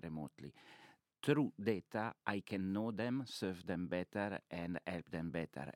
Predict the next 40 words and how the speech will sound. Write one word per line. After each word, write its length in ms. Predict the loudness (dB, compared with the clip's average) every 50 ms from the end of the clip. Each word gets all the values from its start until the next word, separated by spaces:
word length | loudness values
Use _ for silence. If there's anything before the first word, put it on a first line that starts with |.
| -4 -4
as 200 | -4 -4 0 2
well 280 | 2 2 2 2 2
as 260 | 2 2 0 0 -2
providing 640 | -8 -4 -2 0 2 2 2 2 2 0 -2 -2 -2
for 200 | -4 -6 -6 -4
them 340 | -2 0 0 0 0 -2 -2
better 280 | -2 -4 -2 -2 -4 -6
protection 600 | -6 -8 -10 -4 -4 -4 -4 -4 -4 -4 -4 -4
and 140 | -4 -6
security. 720 | -8 -10 -12 -6 -4 -2 -2 -2 -2 -6 -10 -12 -16 -18 -18 -20 -20 -20 -20 -20 -20 -20 -20 -20 _ -2
For 160 | -2 0 0
this, 360 | 2 2 2 2 2 2 0
uh, 80 | 0 0 0 -2 -2 0 0 0 -2 -2
A 200 | 0 2 2 4
I 360 | 4 4 2 2 2 2 0 -2 -4
is 140 | -4 -4 -4
a 60 | -4
fundamental 640 | -2 -2 -2 -2 -2 0 0 0 -2 -2 -4 -2 0
instrument. 640 | 0 0 -2 -4 -8 -8 -8 -8 -8 -8 -10 -14 -18 -20 -20 -20 -20 _
So 260 | -6 0 2 2 2 2 0
as 160 | -4 -2 -2
a 60 | -2
bank, 380 | 0 0 0 0 0 -2 0 -2
we 100 | -2 0
launch 460 | 0 2 2 2 4 2 2 0 -2
a 140 | -6 -8 -8
program 500 | -6 -4 -4 -4 -2 -2 -2 -2 -2 -2 -4
that 140 | -4 -4 -4
is 120 | -6 -6 -2
called 280 | 0 2 2 2 2 0 -2
A 200 | -2 -2 -2 -2
I 220 | 0 0 0 0 -2
Acceleration, 920 | -4 -6 -8 -8 -6 -6 -6 -6 -6 -8 -10 -10 -10 -8 -6 -6 -6 -6 -8 -12 -18 -20 -20 -20 -20 -18 _ -2
that 360 | 0 0 0 0 -2 -4 -2 -2
has 180 | -2 -2 -2 -2
the 180 | -2 0 0
aim 160 | 2 2 2
of, 180 | 2 0 0 -2 -4 -6
uh, 120 | -6 -6 -6 -6 -8
um, 480 | -6 -6 -6 -8 -10 -10 -12 -12 -12